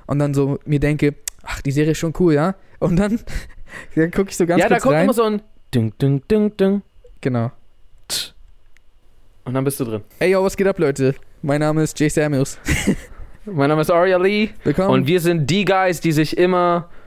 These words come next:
Speaker 2: äh, verspätet und anders vorstellen. Mach du's richtig.
Speaker 1: Genau. <laughs> Nee, das war's schon.
Speaker 2: <laughs> Ach so, genau.
Speaker 1: <laughs> Wir müssen ja dem,
Speaker 2: Willkommen
Speaker 1: äh,
Speaker 2: wieder
Speaker 1: treu
Speaker 2: mal
Speaker 1: bleiben.
Speaker 2: zu einer neuen Folge von, äh, der eigentlich ganz gute Podcast. Die Lage hat sich noch nicht geändert. Wir senden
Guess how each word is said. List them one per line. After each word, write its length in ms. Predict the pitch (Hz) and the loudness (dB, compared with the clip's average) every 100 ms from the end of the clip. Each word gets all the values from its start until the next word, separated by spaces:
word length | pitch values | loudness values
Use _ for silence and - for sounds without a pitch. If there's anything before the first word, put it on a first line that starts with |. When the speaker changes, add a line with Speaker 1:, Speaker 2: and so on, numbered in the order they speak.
| - - - - | -20 -20 -20 -14
Speaker 2:
äh, 60 | - - - | -14 -12 -2
verspätet 500 | 151 - 160 156 139 | 0 2 0 2 0
und 100 | 135 | 2
anders 220 | 127 117 | 2 2
vorstellen. 420 | - 107 113 107 | 2 0 2 2
Mach 140 | 117 117 | 2 2
du's 180 | 135 - | 0 0
richtig. 320 | 104 - - 151 | -2 -4 -10 -4
Speaker 1:
Genau. 380 | 160 135 113 - - - - - | -2 0 -2 -6 -16 -20 -20 -6
<laughs> 0 | |
Nee, 1000 | 156 - 214 175 208 - - - 170 180 | -2 0 0 0 -2 -4 -16 -6 0 0
das 140 | 185 | 2
war's 160 | 180 170 | 0 0
schon. 180 | 135 139 | -2 -2
Speaker 2:
<laughs> 1080 | 170 175 - - - - - - - - - | -2 -2 -6 -12 -16 -16 -18 -20 -14 -8 -2
Ach 80 | 156 | 0
so, 160 | 135 | 2
genau. 160 | 120 107 | 2 4
Speaker 1:
<laughs> 1300 | - - 247 185 220 - - 294 - - - - 175 | 2 2 -2 -2 -2 -2 -2 -4 -2 -2 -2 -2 0
Wir 80 | |
müssen 300 | 151 165 - | 2 2 0
ja 80 | 147 | 0
dem, 240 | 139 139 139 - | 2 0 -2 0
Speaker 2:
Willkommen 260 | - - 190 | 4 4 4
Speaker 1:
äh, 40 | |
Speaker 2:
wieder 100 | 190 | 4
Speaker 1:
treu 40 | 185 | 4
Speaker 2:
mal 40 | 175 | 4
Speaker 1:
bleiben. 100 | 117 | 2
Speaker 2:
zu 60 | |
einer 120 | 175 | 2
neuen 220 | 160 170 165 | 2 0 0
Folge 320 | 175 165 165 | 0 2 0
von, 380 | - 151 151 - | 0 0 0 0
äh, 100 | 113 | 0
der 260 | 135 131 | 2 0
eigentlich 460 | 143 143 143 139 - | 0 0 0 0 0
ganz 300 | 131 135 - | 0 0 -2
gute 240 | 131 127 | -2 0
Podcast. 760 | 131 143 139 - 175 190 - - - | 0 0 0 0 2 2 0 -6 -2
Die 100 | 147 | 2
Lage 320 | 170 196 190 | 2 2 0
hat 140 | 196 | 0
sich 160 | 196 185 | 0 2
noch 140 | 180 | 2
nicht 160 | 185 - | 2 2
geändert. 560 | 180 160 170 160 - 139 | 2 2 4 2 2 -4
Wir 400 | 120 139 151 147 | 0 2 4 2
senden 600 | 120 151 165 - 160 156 | 2 0 0 0 0 0